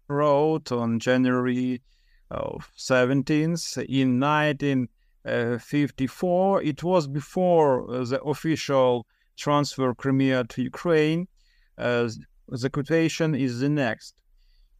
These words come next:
"Kiev, the capital of Ukraine, sends here powerful mechanical loaders, automatic dosing devices for concrete plants. Kharkiv provides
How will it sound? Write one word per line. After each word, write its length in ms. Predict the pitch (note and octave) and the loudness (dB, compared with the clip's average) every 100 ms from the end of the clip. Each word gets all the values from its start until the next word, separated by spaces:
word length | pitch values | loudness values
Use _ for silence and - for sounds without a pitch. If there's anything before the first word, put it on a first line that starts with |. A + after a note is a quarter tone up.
| - - | -20 -14
"Kiev, 500 | - B3+ E3+ F#3 - - C#3 | 2 4 4 2 -4 -14 -10
the 80 | C#3 - _ - | -10 -10 _ -2
capital 480 | G3+ - - D#3 | -2 -2 -2 0
of 100 | C#3+ | 0
Ukraine, 600 | C#3+ C3+ F#3 F#3+ D#3 D#3+ D#3 _ | -4 -8 0 2 2 0 -4 _
sends 480 | - G#3 A#3 G#3+ | -2 2 2 0
here 460 | - - G#3 G3 F3 - | -6 -2 2 4 2 0
powerful 520 | A3+ A3+ G#3+ E3 G3 | 0 2 2 0 0
mechanical 920 | F#3+ E3+ - F#3+ F#3 E3+ - E3+ E3 - _ | 0 -2 -2 -2 0 -2 -2 -2 -2 -6 _
loaders, 720 | C#3 D#3+ D3+ C3 A#2+ - - _ _ _ _ - | 0 2 2 0 -2 -6 -16 _ _ _ _ 2
automatic 760 | F#3+ A3 A3 A3 G#3+ G#3 E3 | 2 4 4 4 4 0 0
dosing 480 | F3 F#3 D#3+ F3 E3 - _ _ | 2 2 2 -2 -4 -8 _ _
devices 720 | D3+ D3+ D#3+ D#3+ D3+ D#3 D3 | 0 2 4 4 2 -2 -6
for 260 | - C3 B2 | -4 -2 -2
concrete 500 | - C#3 - C#3+ C#3 - | -2 -4 0 -2 -4 -2
plants. 600 | D3+ D3 B2 A#2 - - _ _ _ _ | 0 0 -2 -6 -16 -20 _ _ _ _
Kharkiv 520 | - B3+ A#3 G3 D#3+ | 2 4 4 0 -2
provides 640 | - E3+ F#3 G3 F#3+ F3+ | -2 0 4 4 4 0